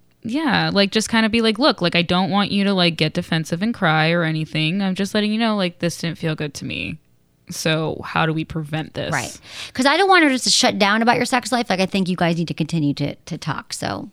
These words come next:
Speaker 2: she's gotta open it up. And, um, I think you guys will learn a lot more about each other.
Speaker 1: Mm-hmm.
Speaker 2: And, um, see where you wanna take this next.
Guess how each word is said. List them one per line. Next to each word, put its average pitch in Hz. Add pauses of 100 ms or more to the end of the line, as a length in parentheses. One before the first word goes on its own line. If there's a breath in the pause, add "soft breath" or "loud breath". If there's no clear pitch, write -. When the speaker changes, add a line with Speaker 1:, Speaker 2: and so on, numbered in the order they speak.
Speaker 2:
she's 170
gotta 160
open 151
it 143
up. 143 (100)
And, 147
um, 165
I -
think -
you -
guys 185
will 185
learn 196
a 196
lot 196
more 254
about 165
each -
other. - (160)
Speaker 1:
Mm-hmm. 214 (420)
Speaker 2:
And, 185
um, 175 (120)
see 185
where 175
you 170
wanna 160
take -
this -
next. -